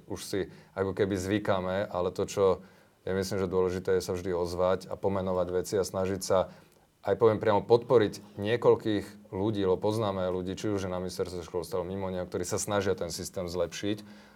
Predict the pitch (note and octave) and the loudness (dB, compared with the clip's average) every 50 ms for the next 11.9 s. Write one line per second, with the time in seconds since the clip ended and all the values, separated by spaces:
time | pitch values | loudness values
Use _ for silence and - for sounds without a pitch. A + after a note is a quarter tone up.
0 | - - G2 - G2+ F#2+ G2+ G2+ G2+ G2+ G2+ G2+ G2 G2 F#2+ G2 - - - _ | -12 -12 -4 -2 0 2 2 2 2 0 -2 0 0 0 -2 -4 -10 -20 -14 _
1 | G2 G2+ G2 A#2 G#2+ - - G#2 F#2+ F2 G2+ G2 F#2 - - G2+ F#2+ F2+ F2 G2 | -6 -4 -2 -2 -2 -2 -2 -4 -2 0 0 0 0 2 2 2 2 2 2 0
2 | G#2+ A2 G2 F2+ - - F2 F2+ F2 F2+ F2+ F2+ - - - F#2+ F#2 F#2+ F#2+ F#2+ | 0 0 0 -2 -2 -2 -2 -2 0 -2 -2 -4 -2 0 0 0 2 0 0 0
3 | A#2 A2 G2 G2+ F#2+ F#2+ F#2+ F#2+ G2+ F2+ F2+ F#2+ F#2+ G2 F#2 - G2+ G2 G2 G2 | 0 2 4 4 4 4 2 2 4 4 4 4 4 2 0 0 -2 0 0 0
4 | - - - - - - - A#2+ C#3+ C#3 A2+ - G2 E2+ E2+ E2+ E2 E2+ E2 F2 | -2 -2 -4 -6 -4 2 4 4 4 4 2 0 -2 -4 -4 -4 -4 -4 -2 -2
5 | A2 B2 A2 F2+ F2 F2 E2 F2 E2+ E2 E2+ E2+ E2+ D#2+ E2 F2 F2 F2 E2+ E2 | 2 2 2 2 2 0 -2 -2 -2 -2 -2 -2 -2 -2 -4 -4 -4 -4 -4 -4
6 | E2+ E2+ E2 F#2+ E2+ E2 F2 E2+ - F#2 E2+ - F#2 F2 - - F2+ - G2 G2 | -6 -6 -6 -6 -4 -4 -6 -6 -8 -10 -6 -4 -4 -4 -4 -6 -4 -4 -4 -4
7 | - A#2 B2+ C#3 D3+ D3+ - - - - - - - - F#2 F2+ G#2+ A2+ A#2 A2+ | -2 -2 -4 -4 -4 -8 -12 -18 -20 -20 -20 -14 -6 -2 0 4 8 10 10 10
8 | A2 A2 G#2+ G#2+ G#2+ - - - - _ _ _ _ _ _ _ _ _ _ _ | 10 10 8 6 4 2 -6 -12 -18 _ _ _ _ _ _ _ _ _ _ _
9 | _ _ - - - A#2+ A#2+ A2+ B2 A2 G2+ G2 - - G2+ F#2 F2+ F2+ G2 G#2 | _ _ 0 6 8 8 10 10 8 8 8 8 6 6 4 4 4 4 2 2
10 | A2 A2+ G#2 F#2 - - - G2 F#2+ F#2+ F#2 F2+ F2+ F#2 - - - G#2+ G2+ G2+ | 2 4 2 2 0 2 4 6 6 6 6 6 4 2 -2 -4 -4 -2 0 0
11 | G#2 F#2 - - G#2 F#2+ F#2 F2+ - - - - - - - - F2 | 0 0 -2 -2 0 0 -2 -2 -4 -10 -20 -20 -20 -12 -8 -4 0